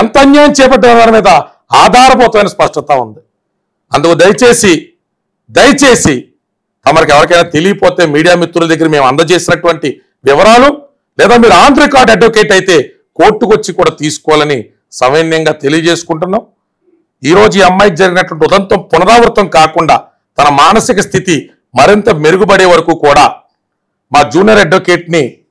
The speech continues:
ఆ, మా వందన, ఆ, అబ్బాయి వాళ్ళిద్దరిని కూడా మేము ఈ అమ్మాయితో పాటు ఈ అమ్మాయి ఇంటికాడే ఉంచుతున్నాం.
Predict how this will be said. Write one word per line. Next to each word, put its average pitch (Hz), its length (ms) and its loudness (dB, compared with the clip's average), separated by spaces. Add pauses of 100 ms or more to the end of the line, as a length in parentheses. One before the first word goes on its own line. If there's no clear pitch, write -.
(480)
ఆ, 131 40 2 (260)
మా 147 120 -4
వందన, 165 240 -4 (200)
ఆ, 143 40 -2 (360)
అబ్బాయి 160 240 0 (600)
వాళ్ళిద్దరిని 160 420 0
కూడా 196 300 0
మేము 160 200 2 (480)
ఈ 135 120 0
అమ్మాయితో 185 340 0 (100)
పాటు 185 260 0
ఈ - 80 2
అమ్మాయి 170 240 -2
ఇంటికాడే 156 360 -2 (140)
ఉంచుతున్నాం. 135 520 -4